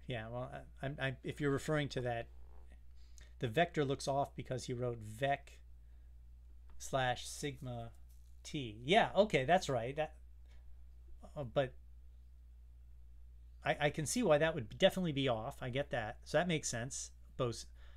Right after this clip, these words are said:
uh, Boysenstein. But... Uh,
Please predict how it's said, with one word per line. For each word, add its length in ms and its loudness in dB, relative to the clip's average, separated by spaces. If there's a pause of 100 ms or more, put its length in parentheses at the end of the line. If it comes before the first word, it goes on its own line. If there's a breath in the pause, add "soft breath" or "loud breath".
(100)
uh, 100 0
Boysenstein. 1000 -4 (180)
But... 280 0 (1600 soft breath)
Uh, 340 -4